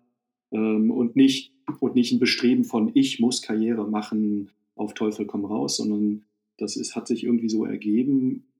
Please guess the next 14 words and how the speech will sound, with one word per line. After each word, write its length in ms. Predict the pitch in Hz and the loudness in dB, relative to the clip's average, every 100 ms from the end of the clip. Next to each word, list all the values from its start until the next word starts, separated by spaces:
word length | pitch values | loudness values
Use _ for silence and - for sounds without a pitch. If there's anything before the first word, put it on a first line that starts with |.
| _ _ _ _ | _ _ _ _
in, 260 | 120 120 120 | 0 4 4
mit 160 | 120 117 | 4 2
der 160 | 117 | 0
Art, 280 | 120 120 - | -2 -2 0
wie 80 | 117 | -2
ich 160 | 110 110 | -2 -4
halt 180 | 107 | -4
war, 340 | 104 101 107 _ _ _ _ _ - | -6 -6 -8 _ _ _ _ _ -14
ja. 280 | 98 110 - _ _ _ _ - | -12 -12 -14 _ _ _ _ -4
Und 100 | 110 | -2
es 80 | 113 | 0
war 140 | 117 | 2
immer, 240 | 120 127 - | 2 2 2
immer, 380 | 131 123 120 | 2 2 0